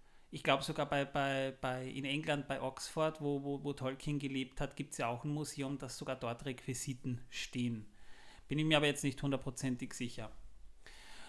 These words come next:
Jedenfalls sind wir mit dieser Minute mal durch. Ich glaube, wir waren wieder sehr informativ und sehr locker und, äh, sehr verdaulich haben wir diese Information prä-, wie, wie, wie, sag mal, wie ist das nochmal mit dem Online-Kalender, Torben?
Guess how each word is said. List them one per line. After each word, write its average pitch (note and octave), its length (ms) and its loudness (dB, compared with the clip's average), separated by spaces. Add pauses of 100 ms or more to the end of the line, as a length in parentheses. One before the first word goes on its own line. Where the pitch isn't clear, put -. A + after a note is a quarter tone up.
(840)
Jedenfalls G#3 420 10
sind G3 140 10
wir F#3 100 10
mit E3+ 140 6
dieser D#3+ 180 10
Minute D#3+ 420 10
mal C3 320 6
durch. A3 560 10 (600)
Ich - 180 -2
glaube, E3 800 10 (640)
wir D#3+ 460 6
waren D#3 220 8
wieder D3 160 6
sehr C#3+ 260 2
informativ D3 760 6
und D3 280 6
sehr - 260 4
locker G3 720 10
und, D#3+ 580 6 (120)
äh, C#3+ 380 6
sehr E3 500 6
verdaulich G3+ 800 4
haben F#3+ 160 4
wir F#3+ 100 2
diese G3 220 2
Information F3+ 840 4
prä-, - 200 -2
wie, D#3+ 160 4
wie, G3 180 4
wie, G3 80 4
sag F3 140 4
mal, F3+ 140 8
wie A3+ 80 8
ist A3+ 80 4
das F#3 120 6
nochmal D#3 200 6
mit C#3+ 180 4
dem C#3+ 80 2
Online-Kalender, C3+ 720 2
Torben? B2+ 380 2